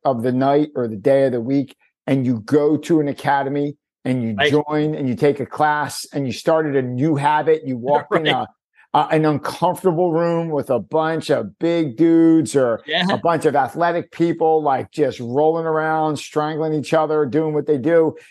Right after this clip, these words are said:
Speaker 1: And you're like, "I wanna be part of that." And you buy a uniform, you put a white belt on, and you step on the mat. You promoted yourself to white belt there. And I think that's the most important belt, where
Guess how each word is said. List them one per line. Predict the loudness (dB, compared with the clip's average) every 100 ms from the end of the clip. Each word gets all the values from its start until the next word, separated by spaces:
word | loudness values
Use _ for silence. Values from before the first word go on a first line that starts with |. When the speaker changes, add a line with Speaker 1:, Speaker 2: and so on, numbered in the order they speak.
| -6
Speaker 1:
And | 0
you're | 2
like, | 2 0 0
"I | 0
wanna | -2 -2
be | -2
part | 0 0 2
of | 0
that." | 0 0 -4
And | -10
you |
buy | -4 0 2 2
a |
uniform, | 0 0 -2 -2 -2 -2
you | -4
put | -2 0
a | 0
white | 0 0 0 0
belt | 0 2
on, | 0 -2
and | -6
you |
step | -6 -4 -2
on | -2 -2
the |
mat. | 0 0 0 -2 -12 _ _
You | -2
promoted | 0 0 2 2 2
yourself | 0 2 2 2 0
to | 0
white | 2 0
belt | 0 -2
there. | -4 -8 -6
And | -2
I | 0
think | 0
that's | 2 2 2
the | -2
most | -2 -6
important | -6 -2 -2 0
belt, | 2 2 2
where | -2